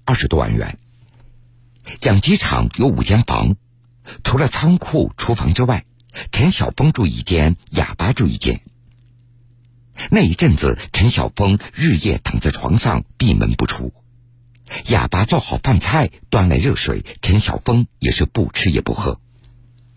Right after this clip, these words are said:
消沉了一周，陈晓峰决定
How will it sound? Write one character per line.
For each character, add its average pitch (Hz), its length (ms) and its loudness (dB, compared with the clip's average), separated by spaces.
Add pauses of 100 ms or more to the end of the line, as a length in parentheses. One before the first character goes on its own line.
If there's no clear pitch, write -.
(440)
消 190 300 2
沉 - 180 -2
了 101 60 4
一 87 80 2
周， 135 300 0 (440)
陈 165 160 2
晓 - 160 0
峰 139 200 0
决 87 180 0
定 - 220 2